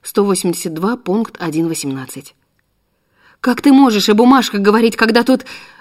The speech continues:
всхлипнула она и бросила трубку. «Могу. Я много чего могу». Ух ты, черт, ну и денек. А ведь еще девяти утра нет. У служебного входа обычно кто-нибудь из наших да околачивался.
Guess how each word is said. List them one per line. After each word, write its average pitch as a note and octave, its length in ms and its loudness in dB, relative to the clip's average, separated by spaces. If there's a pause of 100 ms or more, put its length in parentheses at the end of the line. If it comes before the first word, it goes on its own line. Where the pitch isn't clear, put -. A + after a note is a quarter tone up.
(100)
всхлипнула G3 540 0
она G#3 220 0
и F3+ 40 0
бросила D#3+ 380 -6
трубку. C3 460 -16 (880)
«Могу. F#3 540 -6 (720)
Я G#3 160 -2
много A3 300 -2
чего B2+ 200 -12
могу». B2 380 -14 (1500)
Ух - 160 -16
ты, C#3 120 -12
черт, - 280 -14
ну E3 120 -4
и E3 40 -2
денек. D3 440 -6 (580)
А F#3 80 -2
ведь G3 160 -4
еще G#3+ 200 -2
девяти G#3 280 -4
утра E3 260 -8
нет. B2 280 -18 (1400)
У G#3+ 80 -4
служебного B3+ 540 0
входа C4+ 420 -4
обычно A3+ 380 -4
кто-нибудь G#3 420 -4
из G3 120 -4
наших A3 340 -4
да F#3+ 100 -4
околачивался. F3 800 -10